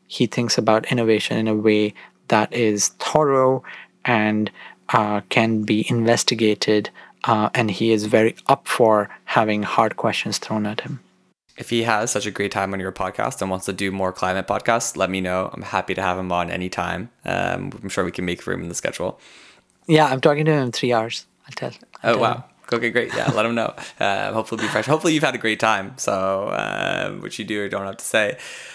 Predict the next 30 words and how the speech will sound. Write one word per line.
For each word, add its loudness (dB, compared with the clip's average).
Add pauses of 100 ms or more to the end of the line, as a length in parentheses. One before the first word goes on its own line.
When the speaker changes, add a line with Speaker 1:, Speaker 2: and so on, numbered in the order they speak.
(160)
Speaker 2:
Um, -2 (340)
awesome. 0 (280)
One, -2
two 0
more 2
questions -2
for 0
you. 0
Um, -2 (280)
we, -2
we -6
kinda -2
touched -6
on -2
your 0
background, -2
two -8
thousand -4
four, -2
two -6
thousand -4
eight 0
undergrad, -2
two -10
thousand -4
eight -4
to -14
two -16
thousand -8
twelve, 0